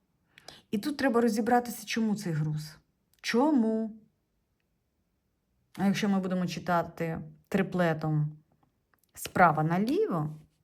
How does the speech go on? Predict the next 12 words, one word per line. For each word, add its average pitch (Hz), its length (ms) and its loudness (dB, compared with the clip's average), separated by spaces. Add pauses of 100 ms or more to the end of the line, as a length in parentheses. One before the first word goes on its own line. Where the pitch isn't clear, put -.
(1120)
то 226 120 4
говорить, 226 500 2
розберись, 233 580 0
чому 165 280 -2
пові-, 165 580 -4
повіси, 180 880 -2
не 190 180 -4
поспішай, 160 800 -6
має 175 320 0
відбутися 156 520 -6
переоцінка 160 600 -4
цінностей, 240 560 -4